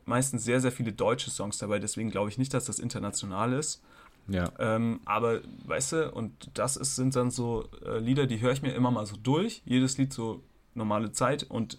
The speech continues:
Speaker 1: wenn die Lieder gut sind, mache ich sie in meine zehn von zehn Playlist. Und die zehn von
Speaker 2: Ja.
Speaker 1: zehn Playlist, die ist, kannst du dir vorstellen, wie der Musikmix von H R vier, nur ein bisschen, <laughs> bisschen mehr up to date.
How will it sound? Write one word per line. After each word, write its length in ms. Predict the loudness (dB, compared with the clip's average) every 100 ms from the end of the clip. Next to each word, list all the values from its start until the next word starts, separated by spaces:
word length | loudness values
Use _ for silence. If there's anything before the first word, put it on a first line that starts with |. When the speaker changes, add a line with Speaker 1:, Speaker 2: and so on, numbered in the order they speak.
| -6
Speaker 1:
wenn 180 | 2 4
die 160 | 4
Lieder 260 | 4 2 2
gut 200 | 0 0
sind, 140 | 2
mache 140 | 2 0
ich 80 | 0
sie 100 | 0
in 60 |
meine 260 | 2 0 -2 -8 -20 -20 -16
zehn 420 | -6 2 4 4 0
von 320 | -6 -2 -2 -2 -2
zehn 320 | 2 4 4
Playlist. 520 | 2 0 0 -8 -10 -14 -20 -20 -20 -10
Und 220 | 2 4
die 120 | 4 2
zehn 260 | 2 2
von 180 | 4 4
Speaker 2:
Ja. 40 | 6
Speaker 1:
zehn 240 | 6 4
Playlist, 480 | 6 6 6 2 -2 -16 2
die 120 | 4
ist, 340 | 4 2 2
kannst 220 | 2 2 4
du 40 |
dir 100 | 2
vorstellen, 480 | 6 4 6 2 6
wie 100 | 6
der 180 | 10 10
Musikmix 600 | 10 8 6 8 6 6
von 220 | 0 4
H 140 | 8 10
R 140 | 8
vier, 340 | 6 2 4 2 -8 -10 6
nur 100 | 6
ein 60 | 8
bisschen, 460 | 6 6 6 2 2 -6 -10 -18 -20 -20 -20
<laughs> 640 | -20 -16 -12 -12 -12 6
bisschen 440 | 6 8 6 8
mehr 140 | 10 8
up 120 | 4
to 100 | 0
date. 380 | 0 0 0 -6